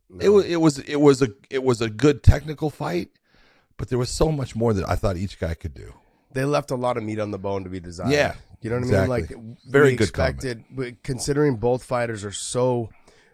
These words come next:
Speaker 2: normally willing to engage and strike in and get after each other, they left a lot.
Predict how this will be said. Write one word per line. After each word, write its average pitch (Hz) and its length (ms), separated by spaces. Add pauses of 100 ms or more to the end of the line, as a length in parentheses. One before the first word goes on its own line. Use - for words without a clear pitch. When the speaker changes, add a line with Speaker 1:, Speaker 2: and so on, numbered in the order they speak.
(140)
Speaker 2:
normally 113 360
willing 110 340
to 113 160
engage 107 500
and 98 100
strike 110 400
in 107 140
and 101 100
get 104 140
after 110 300
each 107 180
other, 117 360 (100)
they 113 240
left 110 280
a 107 60
lot. 104 340